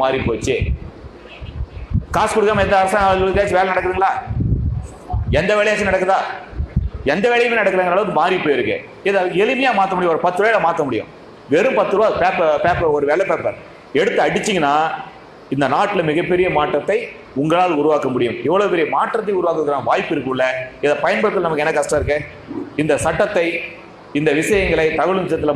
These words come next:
மனு செய்யக்கூடிய விஷயங்களை பொதுமக்கள்கிட்ட அதிகமா கொண்டு போங்க. நாங்க ஒரு பத்து பேர் சொன்னோம், இன்னைக்கு தமிழ்நாட்டுல ஒரு ஆயிரம் பேருக்கு போய் சேர்ந்திருக்கு, ஒரு லட்சம் பேருக்கு போய் சேர்ந்திருக்கு. நீங்க நூறு பேர், நீங்க ஒரு ஆயிரம் பேர் சொல்ல ஆரம்பிச்சீங்கன்னா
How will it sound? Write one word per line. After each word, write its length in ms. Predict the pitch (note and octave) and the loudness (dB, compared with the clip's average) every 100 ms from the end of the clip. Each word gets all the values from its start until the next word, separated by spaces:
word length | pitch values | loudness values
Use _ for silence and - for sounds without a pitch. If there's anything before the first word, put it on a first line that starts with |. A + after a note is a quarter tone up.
| C3+ | 0
மனு 180 | F3+ - | 0 0
செய்யக்கூடிய 300 | E3 D3 C#3 | -2 0 -4
விஷயங்களை 380 | C3+ D#3 C#3 C#3 C#3 - - - | -2 -2 0 -2 -4 -10 -8 -2
பொதுமக்கள்கிட்ட 480 | A3+ C#4 A#3 G3 D3+ | 0 0 0 2 2
அதிகமா 200 | D#3+ E3+ D3+ | 2 0 0
கொண்டு 180 | C#3 C#3 | -2 -2
போங்க. 180 | B2 G#2 - - - | -2 -4 -8 -16 -4
நாங்க 140 | D3 E3 D3+ | -2 0 0
ஒரு 60 | D3+ | 0
பத்து 180 | D3+ F3+ | -2 2
பேர் 200 | A3 F#3 | 0 2
சொன்னோம், 280 | E3 D#3+ C3 - - - | 0 0 -2 -6 -16 -10
இன்னைக்கு 240 | D3+ D3+ D3 | -2 -2 0
தமிழ்நாட்டுல 380 | F3 F#3+ D#3 D#3 | 0 2 2 2
ஒரு 60 | C3+ | 2
ஆயிரம் 240 | D3+ D#3 D#3 | 2 2 0
பேருக்கு 220 | E3+ D3 | -2 -2
போய் 120 | C#3 | -2
சேர்ந்திருக்கு, 360 | D3 C#3 B2+ A2+ E2+ - C3 | -2 -2 -2 -4 -6 -6 0
ஒரு 80 | E3+ | 2
லட்சம் 220 | F#3 F#3 | 2 0
பேருக்கு 240 | F#3 F3+ D#3 | 0 0 0
போய் 120 | D3+ | 0
சேர்ந்திருக்கு. 420 | D3 D3 C3+ A2+ - - - - D3 | 0 0 0 -2 -4 -10 -20 -6 0
நீங்க 200 | A3 G#3 F#3 | 0 2 2
நூறு 180 | G3 F#3 | 2 2
பேர், 160 | F#3+ F3+ - | 2 0 -2
நீங்க 140 | D#3 E3 D#3 | 0 2 2
ஒரு 60 | D3+ | 2
ஆயிரம் 220 | F3 D#3+ | 2 0
பேர் 160 | G3+ - | -2 -2
சொல்ல 160 | D#3 F3+ D3+ | 0 2 2
ஆரம்பிச்சீங்கன்னா 460 | E3 B2+ C3 C3+ | 0 -2 -4 -2